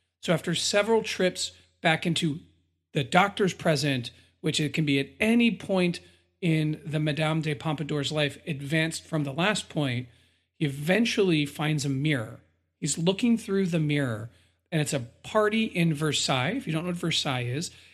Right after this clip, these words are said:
if you are the king, you live in the palace at Versailles in France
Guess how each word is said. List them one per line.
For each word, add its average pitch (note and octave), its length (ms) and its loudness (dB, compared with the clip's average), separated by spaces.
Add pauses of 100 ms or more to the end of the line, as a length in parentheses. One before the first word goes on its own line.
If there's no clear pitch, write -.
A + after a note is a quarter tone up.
(160)
if D#3 240 0
you E3+ 280 0
are E3+ 100 2
the D#3+ 120 -2
king, F#3 640 -2
you D#3+ 260 -2
live D#3 260 0
in D#3+ 100 -2
the E3 80 -4
palace C#3+ 400 -4
at E3+ 100 -12
Versailles C3+ 400 -4
in C#3+ 140 -4
France C#3 400 -4